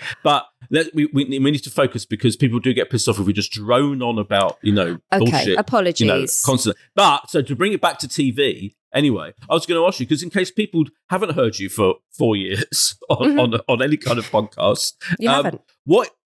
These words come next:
Speaker 1: I didn't prepare you for this. What's your favourite T V show of all time, Steph?
Speaker 2: My favourite T V show of all
Speaker 1: Yeah.
Speaker 2: time? I, I think I,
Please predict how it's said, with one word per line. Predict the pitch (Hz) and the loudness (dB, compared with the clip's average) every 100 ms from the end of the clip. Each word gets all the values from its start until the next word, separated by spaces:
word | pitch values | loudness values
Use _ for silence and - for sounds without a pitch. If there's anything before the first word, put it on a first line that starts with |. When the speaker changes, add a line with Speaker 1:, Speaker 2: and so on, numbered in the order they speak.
| _ _ _ _ | _ _ _ _
Speaker 1:
I | - | 0
didn't | 165 180 | 0 0
prepare | - - | -4 0
you | 156 | 2
for | 101 | 0
this. | 90 - | -4 -2
What's | 160 | 0
your | 175 | 0
favourite | 170 160 | -2 -2
T | - 135 | 0 2
V | 143 | 0
show | - 123 | 2 2
of | 117 | 2
all | |
time, | 113 113 101 | 0 -2 -2
Steph? | - - 107 - _ _ - - | -2 0 0 -2 _ _ -20 -4
Speaker 2:
My | 226 240 | -2 -2
favourite | - 285 302 285 302 - | -2 0 0 0 -4 -2
T | 302 302 | 0 0
V | 285 | 0
show | 269 277 254 | 0 2 2
of | 240 | 0
all | 240 | 0
Speaker 1:
Yeah. | 285 269 | 2 2
Speaker 2:
time? | 220 156 151 160 - - - - - - - | 2 0 -2 -4 -6 -8 -6 -6 -8 -10 -2
I, | 247 - 202 - - | 0 0 -2 -8 -6
I | 233 | -4
think | 254 370 349 | 0 0 0
I, | 359 | 0